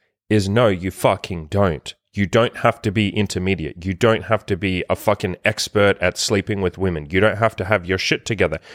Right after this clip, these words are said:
You don't have to be maxed out in terms of looks. You don't have to be a god. You don't even really have to know what you're doing. You just have to play the numbers game. You just have to try. You just have to ask a bunch of women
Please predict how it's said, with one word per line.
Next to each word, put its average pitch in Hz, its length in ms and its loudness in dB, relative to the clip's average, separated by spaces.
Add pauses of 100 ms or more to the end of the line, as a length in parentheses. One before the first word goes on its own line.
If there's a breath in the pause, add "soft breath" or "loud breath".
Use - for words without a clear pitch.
(140 loud breath)
You 113 160 0
don't 135 320 0
have 113 220 0
to 95 100 -4
be 82 160 -4
maxed 98 400 -2
out 110 240 2
in 90 80 -4
terms 85 320 -4
of 80 100 -10
looks. 147 340 -2 (280 loud breath)
You 95 160 -4
don't 151 180 2
have 123 220 0
to 101 80 -6
be 92 160 -2
a 85 60 -2
god. 110 340 2 (240 soft breath)
You 98 160 -8
don't 147 240 2
even 98 240 -2
really 104 220 4
have 107 260 -2
to 87 100 -8
know 92 160 0
what 78 160 -4
you're 82 100 -8
doing. 131 400 0 (300 soft breath)
You 98 160 -2
just 127 300 -2
have 107 240 0
to 98 240 0 (360)
play 85 360 -2
the 120 160 2
numbers 110 400 2
game. - 320 -8 (240)
You 117 160 2
just 139 240 -2
have 151 220 0
to 117 80 -6
try. - 600 -2 (180)
You 98 140 -6
just 123 220 -2
have 139 180 2
to - 140 -2
ask 107 260 2
a 98 60 -6
bunch 120 320 -2
of 151 80 0
women 123 320 -2